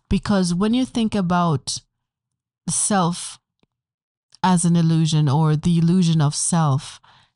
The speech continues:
and free will, they're kinda one and the same, because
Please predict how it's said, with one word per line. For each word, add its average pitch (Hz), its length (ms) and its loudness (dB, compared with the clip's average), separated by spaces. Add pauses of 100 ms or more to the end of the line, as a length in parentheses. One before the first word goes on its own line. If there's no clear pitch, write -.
(180)
and 254 300 2
free 180 420 -2
will, 147 480 0 (200)
they're 208 120 2
kinda 233 380 -2
one 196 260 2
and 180 160 2
the 160 60 4
same, 156 320 2
because 151 400 0